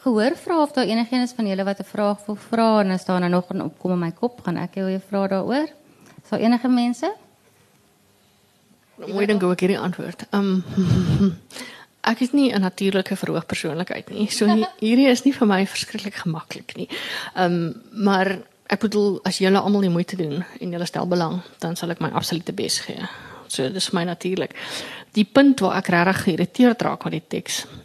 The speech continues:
Speaker 2: is as, ek dink net voor ek dit instuur, en ek gaan omtrent vir die elfde of die twaalfde keer daardeur, en dan raak ek so gefrustreerd. Met net die feit dat ek net weer en weer en weer daaroor moet werk. Die eerste keer is lekker, jy skryf dit. Die tweede keer skuif jy goed rond.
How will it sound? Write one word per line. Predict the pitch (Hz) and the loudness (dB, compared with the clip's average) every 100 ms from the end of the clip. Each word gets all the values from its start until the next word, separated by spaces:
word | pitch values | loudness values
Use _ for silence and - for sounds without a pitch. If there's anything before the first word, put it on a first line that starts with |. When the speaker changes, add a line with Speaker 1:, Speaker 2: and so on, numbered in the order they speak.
| _ - | _ -2
Speaker 2:
is | 180 - | 0 0
as, | 165 175 175 - - - 190 - | -2 -4 -2 -2 -2 -4 -8 -6
ek | - 175 | -8 -6
dink | 196 - | -6 -2
net | 185 | -4
voor | - 185 | -2 -6
ek | 175 | -4
dit | 151 | -2
instuur, | 185 - - 80 180 | -2 -2 -4 -6 -6
en | 165 143 | -6 -8
ek | - - | -8 -4
gaan | 196 | -2
omtrent | 190 190 185 - | 0 0 -2 -2
vir | 170 | -4
die | |
elfde | 170 170 - | -4 -6 -6
of | 175 | -8
die | 165 | -8
twaalfde | - 165 175 165 | -6 -6 -4 -8
keer | - 170 | -6 -4
daardeur, | 156 156 160 170 | -4 -6 -6 -4
en | 165 | -4
dan | 170 165 | -4 -4
raak | 170 185 | -4 -4
ek | 170 - _ - | -8 -12 _ -18
so | - - - 247 | -10 -8 2 2
gefrustreerd. | - 202 180 - 175 147 156 - - - - - - - - - - | 2 -4 -6 -4 -2 -2 -4 -8 -18 -16 -16 -16 -16 -18 -20 -20 -18
Met | - 196 185 - 196 | -2 0 -2 -4 2
net | 208 | 4
die | 208 | 4
feit | - 196 | 2 2
dat | 190 | 2
ek | 190 | 2
net | 202 180 | 0 2
weer | 190 196 - | 2 2 2
en | 196 | 2
weer | 180 170 170 | 4 2 2
en | 175 | 0
weer | 165 170 185 160 | 0 0 -2 -2
daaroor | 98 71 | -2 -2
moet | 147 147 | -6 -8
werk. | - - | -8 -6
Die | 196 | 0
eerste | 214 - 220 | 0 2 2
keer | 214 | 2
is | 196 | 2
lekker, | 170 165 175 | 2 -2 -2
jy | 170 | -4
skryf | 160 - 127 160 | -4 -6 -8 -8
dit. | - 160 _ | -8 -10 _
Die | - 175 | -8 -2
tweede | 185 180 | 2 2
keer | - 185 170 | 0 -4 -2
skuif | - 180 175 | -2 -2 -2
jy | 165 | -4
goed | - - | -4 -6
rond. | - 127 139 165 - | -8 -8 -10 -12 -18